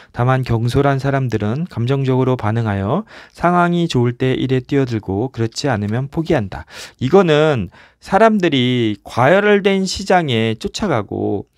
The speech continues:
시장이 폭락하면 두려움에 휩싸여서 거기에 투자를 안 한다는 그런 것 같거든요. 아니면은 투자하고 있는 거를 다 팔고 도망친다는 거죠. 근데 이거와 반대로 해야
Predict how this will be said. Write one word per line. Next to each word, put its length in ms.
시장이 380
폭락하면 800
두려움에 720
휩싸여서 760
거기에 260
투자를 580
안 200
한다는 500
그런 220
것 140
같거든요. 340
아니면은 460
투자하고 480
있는 380
거를 240
다 160
팔고 420
도망친다는 640
거죠. 400
근데 180
이거와 400
반대로 520
해야 400